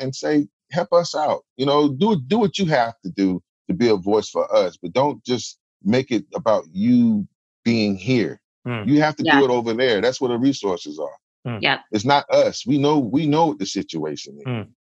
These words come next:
Speaker 3: Yep.
Speaker 1: We
Speaker 3: That's
Speaker 1: live
Speaker 3: right.
Speaker 1: it.
Speaker 3: Right.
Speaker 1: You know?
Speaker 2: Man, that's so good. Harvey, I knew you wouldn't disappoint,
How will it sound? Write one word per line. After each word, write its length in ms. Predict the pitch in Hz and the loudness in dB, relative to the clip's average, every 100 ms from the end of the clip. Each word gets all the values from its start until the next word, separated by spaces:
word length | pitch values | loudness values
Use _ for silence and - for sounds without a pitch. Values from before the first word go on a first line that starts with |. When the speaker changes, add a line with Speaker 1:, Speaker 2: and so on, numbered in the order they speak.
| _ _ 156 | _ _ -2
Speaker 3:
Yep. 140 | 147 - _ _ _ - | -2 -2 _ _ _ -2
Speaker 1:
We 120 | 131 | 2
Speaker 3:
That's 100 | 123 | 4
Speaker 1:
live 40 | 147 | 4
Speaker 3:
right. 160 | 120 76 | 2 -2
Speaker 1:
it. 120 | - _ _ _ _ - | -12 _ _ _ _ -2
Speaker 3:
Right. 320 | 151 147 - 104 | 0 2 -2 -6
Speaker 1:
You 60 | |
know? 320 | 107 123 127 - _ - | -4 -4 -6 -12 _ -14
Speaker 2:
Man, 200 | 104 92 - _ _ _ _ _ - | -10 -10 -14 _ _ _ _ _ -10
that's 140 | 110 - | -10 -2
so 200 | 147 127 | 0 2
good. 340 | 143 127 - _ _ _ _ - | 0 0 -4 _ _ _ _ 0
Harvey, 260 | 131 139 135 | 4 6 6
I 80 | |
knew 140 | 147 156 | 4 4
you 180 | 156 147 | 4 4
wouldn't 180 | 156 | 2
disappoint, 560 | 143 131 127 151 143 | 0 -2 -2 0 0